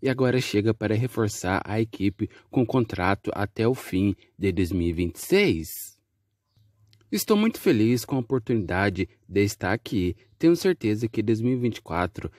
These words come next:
será um grande ano e o clube vai conquistar os objetivos. Estou motivado com a chance de disputar a Libertadores pelo São Paulo", afirmou o jogador.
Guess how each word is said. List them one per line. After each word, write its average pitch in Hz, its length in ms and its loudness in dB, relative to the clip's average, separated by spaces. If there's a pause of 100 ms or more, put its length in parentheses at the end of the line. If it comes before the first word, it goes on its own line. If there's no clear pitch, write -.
será 107 340 2
um 113 80 4
grande 117 400 2
ano 101 220 2
e 120 160 0
o 127 80 -2
clube 101 360 -6
vai 101 180 -2
conquistar 95 580 -4
os 98 220 -4
objetivos. 90 800 0 (240)
Estou 156 240 -2
motivado 107 720 0
com 107 200 -4
a 110 100 0
chance 95 520 -4 (240)
de 123 100 2
disputar 110 640 -4
a 95 60 -2
Libertadores 95 880 -2 (220)
pelo 98 220 0
São 107 240 0
Paulo", 107 440 0 (220)
afirmou 196 380 -4
o 196 80 0
jogador. 196 680 2